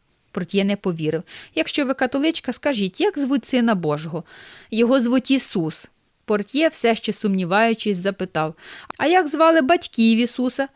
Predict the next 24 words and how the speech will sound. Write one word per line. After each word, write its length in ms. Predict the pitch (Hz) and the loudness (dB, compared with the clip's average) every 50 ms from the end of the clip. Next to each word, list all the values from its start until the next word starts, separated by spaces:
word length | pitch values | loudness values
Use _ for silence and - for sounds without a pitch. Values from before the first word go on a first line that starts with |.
| - - - - - - - | -20 -20 -20 -20 -14 -6 0
«Марія 500 | 208 220 220 208 214 240 285 330 339 320 | 2 2 4 4 4 4 4 4 4 4
та 120 | - 311 | 4 4
Йосип», 600 | 285 254 226 240 220 185 165 - - 185 180 - | 2 4 4 4 4 4 4 2 0 -6 -6 -6
відповіла 480 | 196 190 - - 190 190 196 196 196 196 | -6 -6 -4 -4 -2 -2 0 0 0 0
мадам 400 | 190 185 175 170 196 214 208 202 | 0 -2 -2 0 0 0 2 0
Розенберг. 680 | 185 180 185 180 185 180 156 156 147 151 160 - _ _ - - - - - | 0 -2 -2 -2 -2 -2 -2 -2 -4 -4 -6 -12 _ _ -20 -20 -18 -8 -2
«Якщо 340 | 247 247 247 - - 247 240 | -2 0 0 0 -2 -2 -2
так, 240 | 240 294 311 311 | 0 0 -2 0
то 120 | - - 226 | 0 -4 -4
скажіть, 480 | - - 226 214 208 220 220 214 - - | -2 -2 -2 0 0 0 -2 -2 -4 -6
де 180 | 190 196 226 | -2 0 2
народився 640 | 240 262 285 302 320 294 269 277 202 180 - - 202 | 2 2 2 2 2 2 2 2 2 0 0 -2 0
Ісус?» 520 | 185 190 190 180 - - 165 165 - - - _ - - - - - | 0 0 0 -2 -4 -6 -6 -6 -8 -10 -16 _ -20 -20 -18 -8 -2
«У 120 | 277 294 | -2 -2
хліві, 580 | - - 302 294 311 277 254 247 214 202 190 185 _ _ _ - | 0 2 4 4 4 4 4 4 2 2 2 -2 _ _ _ -8
в 60 | 208 | -6
яслах, 720 | 220 233 262 240 226 214 208 - - 220 208 208 - _ _ _ | -2 0 2 4 4 4 2 0 -2 -4 -4 -4 -6 _ _ _
з 80 | - 208 | -6 -4
яких 240 | 233 233 269 262 254 | -4 0 2 2 2
годували 580 | 214 247 240 196 226 214 220 240 277 330 359 | 4 2 2 2 2 2 4 4 4 4 2
худобу». 640 | 330 - - 349 285 220 202 180 165 160 151 156 165 _ _ _ - - - - - - _ _ - | 2 2 2 2 2 4 2 2 2 2 0 -4 -10 _ _ _ -20 -20 -20 -20 -20 -20 _ _ -6
«Добре», 500 | 311 330 370 330 294 269 240 262 262 262 | 0 2 2 4 4 2 2 2 0 -2
сказав 400 | - - 240 240 240 233 233 - | 0 -2 0 2 2 2 0 0
портьє. 460 | 233 226 226 - - 214 202 202 | -2 -2 -2 -2 -2 -2 -2 -2